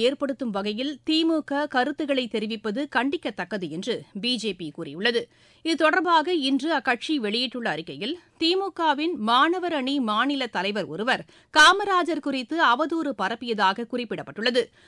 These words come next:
மதிய உணவு திட்டத்தை கொண்டு வந்து கல்வி வளர்ச்சிக்காக பாடுபட்ட காமராஜர் மட்டுமின்றி தன்னலமற்ற தமிழ் தலைவர்கள் தொடர்பாக பொய் அவதூறுகள் பரப்புவதை தி மு க கைவிட வேண்டும் என்றும்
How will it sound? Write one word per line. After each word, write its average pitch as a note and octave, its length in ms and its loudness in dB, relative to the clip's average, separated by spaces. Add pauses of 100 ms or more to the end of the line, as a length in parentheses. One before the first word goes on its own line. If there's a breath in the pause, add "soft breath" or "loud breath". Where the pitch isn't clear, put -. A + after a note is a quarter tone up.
(180 soft breath)
மதிய E4 500 4
உணவு D4 260 0
திட்டத்தை B3+ 340 -4
கொண்டு A#3+ 360 0
வந்து A#3+ 260 -2 (160)
கல்வி D4 320 2
வளர்ச்சிக்காக A#3 840 0
பாடுபட்ட A3 560 0
காமராஜர் A#3 600 0
மட்டுமின்றி F#3+ 480 -2 (380 soft breath)
தன்னலமற்ற E4 760 2 (160)
தமிழ் D4 340 2
தலைவர்கள் A#3+ 480 -2
தொடர்பாக G3+ 560 0 (140)
பொய் D4+ 180 2 (120)
அவதூறுகள் A#3 600 -2
பரப்புவதை G#3 480 -4 (160)
தி C4+ 160 -2
மு D4+ 140 0
க A3+ 180 -4 (100)
கைவிட C4+ 320 -4
வேண்டும் E3 320 -6
என்றும் C4 240 -2